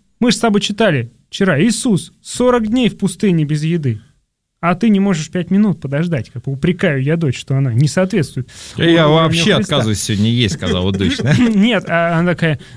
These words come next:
Speaker 1: «Ну, так Иисус же такая задумалась,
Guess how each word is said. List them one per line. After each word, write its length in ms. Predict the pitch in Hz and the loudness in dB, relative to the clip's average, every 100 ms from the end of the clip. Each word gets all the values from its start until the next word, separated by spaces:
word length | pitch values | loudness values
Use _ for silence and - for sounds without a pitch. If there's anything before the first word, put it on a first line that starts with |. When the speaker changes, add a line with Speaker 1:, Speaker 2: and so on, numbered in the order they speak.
| 113 | 0
Speaker 1:
«Ну, 300 | 196 240 220 | 2 2 0
так 160 | 214 | 0
Иисус 360 | 226 - 254 202 | 0 0 0 -2
же 480 | 147 156 165 147 - _ _ _ _ _ _ _ _ _ _ | 0 0 0 -2 -6 _ _ _ _ _ _ _ _ _ _
такая 360 | 127 - 147 139 | -6 -2 -2 -2
задумалась, 600 | 151 165 175 147 139 | -2 0 0 0 -4